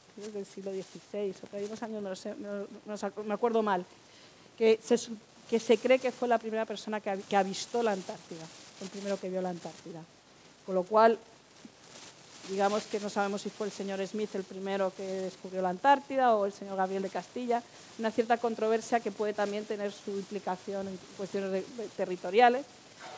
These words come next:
pero que gracias a la firma del Tratado Antártico pues no hay ninguna necesidad de discutir sobre eso. La base Gabriel de Castilla la gestiona el Ejército de Tierra, la base Juan Carlos primero la ge-, la gestiona el cesip,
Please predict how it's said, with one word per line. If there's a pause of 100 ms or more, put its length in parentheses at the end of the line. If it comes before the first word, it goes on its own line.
(160)
pero
que
gracias
a
la
firma
del
Tratado
Antártico
pues
no
hay
ninguna
necesidad
de
discutir
sobre
eso. (520)
La
base
Gabriel
de
Castilla
la
gestiona
el
Ejército
de
Tierra,
la
base
Juan
Carlos
primero
la
ge-,
la
gestiona
el
cesip,